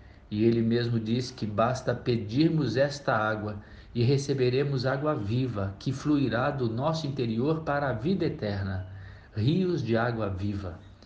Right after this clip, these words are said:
Jesus disse: "Se alguém permanecer em mim e eu nele, esse dará muito fruto. Como o Pai me amou, assim eu os amei. Permaneçam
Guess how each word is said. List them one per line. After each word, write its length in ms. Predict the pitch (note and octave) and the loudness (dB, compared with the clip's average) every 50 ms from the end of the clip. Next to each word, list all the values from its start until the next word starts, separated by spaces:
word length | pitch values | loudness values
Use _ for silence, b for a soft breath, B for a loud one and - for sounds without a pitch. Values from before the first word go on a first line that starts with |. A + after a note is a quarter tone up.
| B B B B B B B B - | B B B B B B B B -2
Jesus 460 | D3 D3 C#3+ C3+ D3+ D#3+ C#3 A#2 G#2+ | 0 0 0 2 2 0 0 0 0
disse: 440 | G2+ G#2 G#2+ G#2+ G#2+ - - G#2 F#2+ - - - - B B B B B B B B | 0 0 -2 -2 -2 -4 -8 -8 -10 -10 -12 -16 -20 B B B B B B B B
"Se 200 | - - - B2+ | -16 -8 0 2
alguém 360 | A#2 A2 G#2+ A2 B2 B2+ B2 | 2 2 2 2 0 0 2
permanecer 680 | A#2+ C3 A#2 A#2 A#2+ A#2+ A#2 A2+ A2+ A2+ - B2+ A#2 A2+ | 2 0 2 2 2 2 2 0 0 -2 0 0 0 2
em 140 | A2 G#2 | 2 0
mim 360 | G2+ G#2+ A#2 B2+ C3+ C3+ C3+ - - - | 0 0 -2 -2 -2 -2 -4 -6 -4 0
e 100 | A#2+ A2+ A#2 | 2 4 4
eu 120 | A#2 A2+ G#2+ | 4 4 2
nele, 540 | G#2 G#2+ A2+ B2 C3 C#3 C#3 C#3+ - - B B B B B B B B | 0 2 2 2 2 2 -2 -6 -6 -8 B B B B B B B B
esse 340 | A#2+ B2+ D#3 D#3+ D#3 - D3 | 0 2 2 2 0 -2 -2
dará 380 | C3+ C3+ A#2+ A2+ A#2 B2+ C#3 C3 | 0 2 2 2 2 2 2 0
muito 600 | A#2 G#2+ A2 A#2 C3+ E3 F3 D#3+ D#3+ D#3 - G#2+ | -2 0 0 2 2 2 2 2 0 0 0 -4
fruto. 500 | G#2 - G#2 G#2+ A2 G#2+ G#2+ - G2 G2 G2 - - - - B B B B B B B B | -4 -4 -4 -2 -2 -4 -4 -6 -10 -10 -10 -12 -16 -20 -20 B B B B B B B B
Como 380 | - - C3 C#3+ D3+ D#3 D3 C#3+ | 2 4 4 4 4 4 2 2
o 80 | B2+ - | 2 2
Pai 260 | - C3+ D3+ D#3+ D#3+ | 2 2 2 4 2
me 120 | D#3+ E3 | 2 0
amou, 480 | E3 D#3 C3+ A2+ G#2 G2+ G2+ G2 G2 - - - - - - - - | 0 0 0 0 0 0 -2 -2 -4 -6 -10 -16 -18 -20 -18 -10 -4
assim 460 | A2+ B2+ A#2+ - - - D3+ C#3+ C3+ | -2 -2 -2 -2 -2 -2 0 2 2
eu 260 | C3+ D3+ E3+ E3+ D#3 | 4 4 4 4 4
os 220 | C3 A#2+ A2 G2+ | 4 2 2 2
amei. 400 | A2 G2+ G2 G2 F#2 F2+ F#2 - - - - - - - - - | 0 2 2 0 0 -2 -4 -8 -14 -18 -20 -20 -20 -14 -4 0
Permaneçam 1040 | A#2 A#2 A2 G#2+ A2 G#2+ G2+ G2+ G#2 A#2 C3+ C#3+ C#3 C#3 - - G#2+ G2 G2+ | 2 2 2 2 0 0 0 2 2 2 2 2 2 0 -2 -2 -2 -2 -2